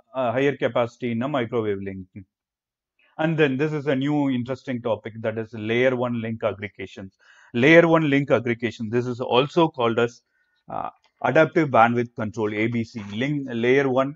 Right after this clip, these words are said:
A B C, it is called as. Okay, what is, what is happening? There are multiple carriers are there between site A and site B.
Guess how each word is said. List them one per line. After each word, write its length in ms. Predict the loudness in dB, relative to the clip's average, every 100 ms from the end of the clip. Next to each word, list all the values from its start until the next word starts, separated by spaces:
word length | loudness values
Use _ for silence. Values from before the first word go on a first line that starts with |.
| -4
A 140 | -2
B 160 | -2 -6
C, 280 | -8 -12 -8
it 240 | -6 -6
is 120 | -6
called 280 | 0 0 2
as. 200 | -4 -8 -14 -14 _ _ -6
Okay, 280 | -4 -2 -4
what 260 | 4 6 6
is, 200 | 4 2
what 260 | 2 2
is 160 | 0 0
happening? 380 | -2 -2 -4 0
There 120 | 4
are 140 | 4
multiple 480 | 4 0 -2 -4 -2
carriers 400 | 2 2 2 -2
are 140 | -2 -4
there 180 | -2 -2
between 500 | -2 -8 -6 -6 -6 -10 _ -18 -4
site 340 | 0 0 0
A 180 | 2 2
and 240 | 0 -4
site 320 | -4 -4 -4
B. 220 | -8 -10